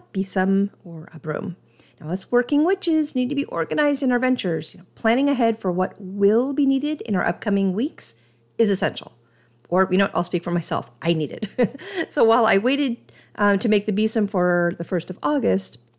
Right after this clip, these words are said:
I did actually get the supplies I wanted for it over the weekend. And since I taped this podcast over the weekend,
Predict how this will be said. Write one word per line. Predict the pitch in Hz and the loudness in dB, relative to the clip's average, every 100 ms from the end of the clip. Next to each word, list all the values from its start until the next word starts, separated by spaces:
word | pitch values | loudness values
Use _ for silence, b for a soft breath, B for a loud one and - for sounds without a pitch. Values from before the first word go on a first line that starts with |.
| _ - | _ -6
I | 240 | 0
did | 262 | 4
actually | 247 247 214 | 2 0 -2
get | 214 | 0
the | 185 | 0
supplies | 190 - 180 175 - | -4 -4 -2 -2 -4
I | 175 | -6
wanted | 170 170 160 156 | -4 -6 -6 -8
for | - 240 | -2 0
it | 247 247 | 0 -4
over | 160 156 | -10 -8
the | 147 | -8
weekend. | - - - - b b b b b 214 | -10 -12 -16 -18 b b b b b 0
And | 240 285 | 2 2
since | - 220 208 - | 2 0 0 -6
I | - - | -12 -12
taped | - 381 - | 0 0 0
this | 311 294 - | -2 -2 -2
podcast | 269 262 - 254 - | -6 -6 -2 -2 -2
over | 214 | -2
the | 214 | 0
weekend, | 208 202 202 196 196 196 | 0 2 2 2 2 0